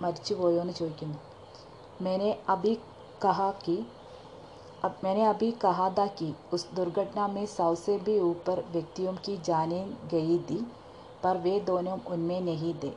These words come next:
അപ്പോൾ ജഡ്ജി പറയാണ്, ഞാൻ പറഞ്ഞു ആ ഒരു ദുരന്തത്തിൽ നൂറിലധികം വ്യക്തികൾ മരിച്ചുപോയി എന്ന് പറഞ്ഞു, പക്ഷേ ആ രണ്ട് പേരിൽ, ആ രണ്ട് പേരും ആ നൂറ് പേരിൽ ഉണ്ടായിരുന്നില്ല എന്ന്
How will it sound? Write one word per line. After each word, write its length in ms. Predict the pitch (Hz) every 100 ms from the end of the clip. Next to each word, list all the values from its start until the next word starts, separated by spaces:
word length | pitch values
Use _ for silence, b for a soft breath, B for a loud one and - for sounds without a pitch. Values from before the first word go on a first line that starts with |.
| -
അപ്പോൾ 160 | 165 185
ജഡ്ജി 380 | 185 170 -
പറയാണ്, 400 | 226 202 175 165
ഞാൻ 220 | 165 175 202
പറഞ്ഞു 400 | 208 185 185 175 -
ആ 140 | 180 185
ഒരു 320 | 196 208 208
ദുരന്തത്തിൽ 720 | 202 180 190 208 202 160 208 240 B B B 185
നൂറിലധികം 640 | 185 196 214 208 202 214
വ്യക്തികൾ 560 | 196 175 - 190 175 151 - - 180
മരിച്ചുപോയി 540 | 175 165 220 190 185
എന്ന് 120 | 190 185
പറഞ്ഞു, 400 | 160 151 156 233 - B B B B B - - - -
പക്ഷേ 460 | 180 - 196 214 214 -
ആ 180 | 180
രണ്ട് 320 | 208 190 196 220
പേരിൽ, 440 | 208 170 165 165 - -
ആ 140 | 180 190
രണ്ട് 260 | 208 202
പേരും 440 | 220 185 160 233 240 - - - - - - - - - - - - - -
ആ 120 | 180
നൂറ് 300 | 180 180 185
പേരിൽ 440 | 202 202 180 175 165
ഉണ്ടായിരുന്നില്ല 640 | 165 170 170 175 165 165
എന്ന് 120 | 175